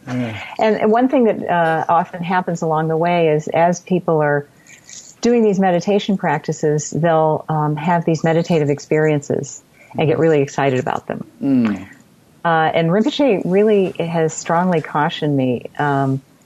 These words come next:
Speaker 2: don't get excited about those. They're called nyam in Tibetan. So they're well known, of
Speaker 1: Good
Speaker 2: course, to
Speaker 1: experiences?
Speaker 2: Tibetan.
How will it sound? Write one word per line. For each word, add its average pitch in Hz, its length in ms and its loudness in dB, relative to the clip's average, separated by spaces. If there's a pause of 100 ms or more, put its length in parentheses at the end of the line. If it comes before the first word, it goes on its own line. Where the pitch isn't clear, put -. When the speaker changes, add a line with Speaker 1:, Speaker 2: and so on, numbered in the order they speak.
(200)
Speaker 2:
don't 202 320 2
get 226 160 2
excited 180 460 2
about 139 240 0
those. 123 240 -4
They're 190 260 0
called 170 340 0 (220)
nyam 151 460 0 (180)
in 131 220 -2
Tibetan. 131 500 -4 (420)
So - 200 -2
they're 170 160 2
well 202 240 2
known, 139 460 0
of - 60 -12
Speaker 1:
Good 131 140 2
Speaker 2:
course, 123 160 -2
to 127 100 2
Speaker 1:
experiences? 139 300 0
Speaker 2:
Tibetan. - 200 -6